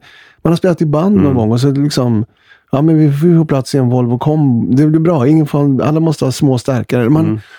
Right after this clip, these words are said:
Speaker 1: något tänk som gör att det är det är kul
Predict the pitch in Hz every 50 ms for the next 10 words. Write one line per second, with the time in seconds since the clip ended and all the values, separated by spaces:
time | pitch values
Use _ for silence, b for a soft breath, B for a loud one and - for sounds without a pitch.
0 | B B B B _ - 160 190 185 180 - - - - 123 110 113 113 113 -
1 | - - 135 131 127 120 117 117 - 127 120 110 104 b b b b b b b
2 | b b b b b b b b b b b _ _ _ _ _ _ - 156 156
3 | - - - - - 147 143 147 156 165 180 185 170